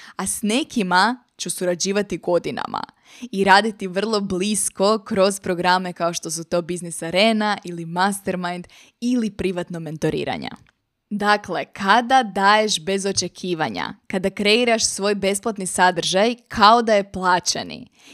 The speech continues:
i pomažeš drugima ostvariti rezultate bez da moraju uložiti u tebe, to je opipljivo.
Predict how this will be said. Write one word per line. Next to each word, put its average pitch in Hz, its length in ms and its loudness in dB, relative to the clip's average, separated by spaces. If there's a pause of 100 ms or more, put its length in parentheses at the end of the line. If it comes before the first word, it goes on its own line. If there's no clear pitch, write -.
i 196 180 -6
pomažeš 220 540 2
drugima 208 400 0
ostvariti 196 520 2
rezultate 185 600 2
bez 226 460 0
da 226 100 4
moraju 208 420 4
uložiti 185 580 2
u 156 60 -4
tebe, 180 500 4 (680)
to 226 500 4
je 175 180 -6
opipljivo. 170 880 -4